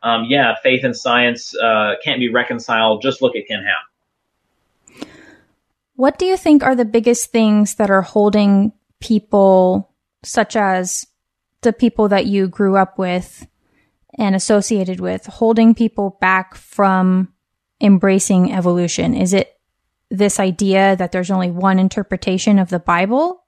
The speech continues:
Speaker 2: Or do you think that they have a somewhat firmer foundation in the kinds of science and the examples that they see or experiments that they see as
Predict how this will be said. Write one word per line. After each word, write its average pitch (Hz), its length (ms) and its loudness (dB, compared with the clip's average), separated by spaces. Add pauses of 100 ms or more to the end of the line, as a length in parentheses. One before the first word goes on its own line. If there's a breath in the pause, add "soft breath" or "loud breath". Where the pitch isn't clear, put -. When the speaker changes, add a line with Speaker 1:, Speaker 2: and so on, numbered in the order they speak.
Speaker 2:
Or 214 420 2
do 214 80 -6
you 208 140 -2
think 226 360 2
that 196 160 -4
they 208 140 -4
have 196 280 -2
a 196 60 -4
somewhat 196 540 0
firmer 190 640 0 (300 soft breath)
foundation 180 960 -2
in 180 580 2 (540 soft breath)
the 202 100 0
kinds 190 540 0
of 185 160 2
science 180 680 -2
and 175 440 -2
the 180 560 -2 (460)
examples 185 840 0
that 175 360 -4 (280 soft breath)
they 214 220 4
see 202 380 0
or 180 100 -2
experiments 190 600 0
that 170 160 -6
they 180 180 0
see 170 480 -4 (200 soft breath)
as 170 440 0